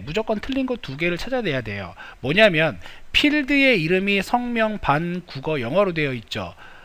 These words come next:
자, 이러한 조건식이 들어가 있는 경우에 필드의 이름하고 똑같이 들어가 있으면 안 돼요.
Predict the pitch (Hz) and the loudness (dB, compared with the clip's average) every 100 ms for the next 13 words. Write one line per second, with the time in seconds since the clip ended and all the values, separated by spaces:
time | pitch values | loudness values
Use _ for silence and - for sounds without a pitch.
0 | - - - 151 190 214 185 233 - - | -20 -4 6 6 10 10 10 4 -8 -10
1 | - 170 - - 277 269 254 226 240 - | -2 -2 -2 8 10 10 4 0 -2 0
2 | 185 202 202 196 185 185 151 139 143 175 | 4 6 8 6 4 -4 -2 -2 6 8
3 | 160 - - - - - - 285 285 247 | 8 6 -10 -18 -20 -12 0 2 2 2
4 | 269 254 175 160 185 175 190 - 269 269 | 4 4 4 0 0 -2 -2 -4 -6 0
5 | 277 269 214 208 180 160 196 143 98 127 | 0 0 0 -2 0 -2 -4 -4 -4 0
6 | 131 87 | 0 -2